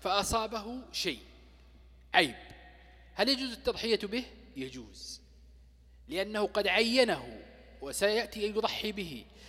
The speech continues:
فحدث هذا بعد التعيين، واضح؟ فذهب الجمهور إلى أنه يجوز التضحية به، إلا أن بعضهم قال: "إلا في الأربعة العيوب". واضح؟ إلا في الأربعة العيوب، إن كان قادرا، إن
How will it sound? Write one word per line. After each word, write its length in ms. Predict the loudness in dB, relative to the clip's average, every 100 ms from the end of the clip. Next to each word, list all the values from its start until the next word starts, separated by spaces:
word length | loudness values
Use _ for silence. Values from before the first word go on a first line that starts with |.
| -20 -20 -8
فحدث 420 | 0 2 2 2
هذا 280 | 0 0 0
بعد 240 | -2 -2 -4
التعيين، 580 | -4 -2 -2 -4 -8 -14 -20 -20 -18 -2
واضح؟ 260 | 0 0
فذهب 340 | -2 0 2 2
الجمهور 400 | -2 -6 -8 -8
إلى 200 | -4 -6
أنه 140 | -6
يجوز 280 | -8 -10 -14
التضحية 440 | -12 -12 -6 -6 -6
به، 320 | -12 -12 -14 -18 -18 -18 -14 -8
إلا 300 | -6 -4 -4
أن 160 | -4 -6
بعضهم 320 | -4 -6 -6
قال: 280 | -6 -6 -6 -10
"إلا 240 | -4 -4
في 60 | -4
الأربعة 460 | -8 -6 -6 -6 -8
العيوب". 360 | -8 -8 -8 -12 -20 -20 -20 -20 -20 -20 -20 -20 -20 -20 -20 -20 -16 -2
واضح؟ 260 | 0 0
إلا 180 | 0 0
في 80 | 0
الأربعة 360 | 0 2 0 -2
العيوب، 360 | -4 0 -2
إن 100 | -2 -6
كان 280 | -2 -2
قادرا، 600 | -4 -8 -10 -10 -10 -12 -12
إن 260 | -14 -16